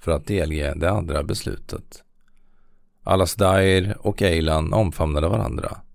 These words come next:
En sista kyss och också han gick in till de andra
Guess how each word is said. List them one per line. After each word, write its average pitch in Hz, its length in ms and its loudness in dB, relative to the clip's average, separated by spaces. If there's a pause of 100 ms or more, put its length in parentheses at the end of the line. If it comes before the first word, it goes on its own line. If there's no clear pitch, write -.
(600)
En 71 100 -2
sista 95 440 0
kyss - 760 -4
och 85 180 0
också 80 460 0
han 73 400 0
gick 80 180 -4
in 76 160 -2
till 82 140 -2
de 85 60 2
andra 87 440 -2